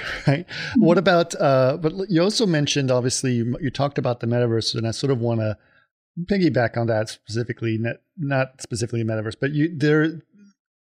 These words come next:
Speaker 1: you're always trying to look at the next thing. And you mentioned this with the commercial group. They're always looking at where the next trend is going to be and how that's gonna address things.
Speaker 2: Mm-hmm.
Speaker 1: What are some of the trends that you guys are looking at right now that you feel are gonna be,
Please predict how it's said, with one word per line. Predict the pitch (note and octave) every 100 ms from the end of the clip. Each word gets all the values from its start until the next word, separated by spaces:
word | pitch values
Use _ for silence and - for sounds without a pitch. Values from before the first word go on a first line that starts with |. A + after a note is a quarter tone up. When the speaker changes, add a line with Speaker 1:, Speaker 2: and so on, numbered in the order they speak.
| _
Speaker 1:
you're | G3+ E3+ F3+
always | F#3 A3+
trying | G#3+ F3 D#3+
to |
look | C3 C3+ C3+
at | A#2
the |
next | A#2+ A2+ -
thing. | C3 A#2
And | A2+
you |
mentioned | A2+ A#2 A#2+ A2
this | G#2
with | A2
the | G#2+
commercial | - C3+ C#3+ B2+
group. | A2 A2+
They're | A#2
always | A#2+ A2
looking | B2 A#2+ B2
at | A2+ A2+
where | B2+ A#2
the | A2
next | A2+ G#2 -
trend | - A#2+ A2
is | G#2+
going | A#2 G#2+
to | G#2+
be | A2+ A2 G#2+
and | F#2
how | A2
that's | A2+ G#2+
gonna | - A2
address | G#2 A2 G#2
things. | - A2+ G#2+
Speaker 2:
Mm-hmm. | - - G3 G3 C#4
Speaker 1:
What | B2+ D3+ F3+
are | E3 D3
some | - C#3+ C3
of |
the | A#2+
trends | - C3+ C3 A#2+
that | - -
you | B2+
guys | C3 B2 A2+
are | A2
looking | A2+ - A#2
at | A2
right | A2 A2
now | A#2+ C3
that | A#2 A2+
you | A#2+
feel | A2 - A#2+ A2+
are | A2+ A2+
gonna | A#2 A2
be, | A2 A2 G#2